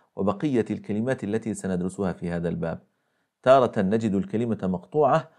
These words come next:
وفي موضع آخر نجدها موصولة.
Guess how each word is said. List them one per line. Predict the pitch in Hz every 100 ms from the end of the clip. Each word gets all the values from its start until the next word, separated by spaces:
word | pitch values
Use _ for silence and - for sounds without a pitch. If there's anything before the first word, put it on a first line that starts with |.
| _ _
وفي | 127 123 110 90 -
موضع | - 110 143 117 110 107 101
آخر | 139 143 - 170 - _ 104
نجدها | 98 101 98 95
موصولة. | 92 90 87 90 90 90 90